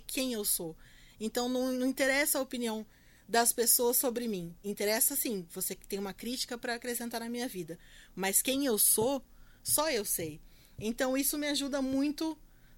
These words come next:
no autoconhecimento e me ajuda muito a mostrar pras pessoas, assim, vai em busca de saber quem você é, porque você vai ser melhor profissionalmente, você vai ser melhor nos relacionamentos, porque eu era mó encanada nos relacionamentos também, e hoje eu sei até onde eu posso ir,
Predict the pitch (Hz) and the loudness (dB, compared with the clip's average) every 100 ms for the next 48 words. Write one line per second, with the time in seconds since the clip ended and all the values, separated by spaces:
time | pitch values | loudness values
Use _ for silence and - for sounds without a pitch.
0 | - 294 311 277 277 269 269 285 302 294 | -6 0 2 2 0 0 0 0 0 2
1 | 294 277 269 277 277 339 359 277 269 277 | 2 0 0 0 0 -4 -2 -2 -2 0
2 | 320 339 302 - 262 277 277 269 254 247 | -2 -2 -4 -6 -4 -2 -2 -2 -2 -4
3 | - - - 427 508 330 320 339 330 220 | -10 -18 -4 -2 -2 0 -2 -2 -4 -4
4 | 202 - 247 262 247 240 - 233 - 339 | -4 -2 -2 -2 -4 -2 -2 -4 -4 -4
5 | - 285 302 285 269 247 240 269 - 262 | -2 -2 -2 -2 -4 -4 -6 -8 -8 -8
6 | 240 233 247 - - - - - 240 277 | -6 -6 -6 -8 -14 -20 -20 -4 0 2
7 | 262 262 254 240 233 233 262 277 269 233 | 2 0 0 0 0 -2 -2 -2 -2 -2
8 | 214 220 - - - - - - 240 240 | -2 -4 -6 -14 -18 -20 -20 -4 2 4
9 | 247 240 233 254 277 233 220 220 214 214 | 4 4 0 -2 -2 0 0 0 -2 -2
10 | 214 214 202 190 - 190 202 226 233 247 | -4 -4 -4 -6 -6 -2 0 2 4 4
11 | 254 262 254 220 208 - - - - - | 4 2 2 0 -4 -12 -20 -20 -20 -18
12 | - 226 269 247 233 220 220 - 214 226 | -2 0 2 2 2 0 0 0 0 -4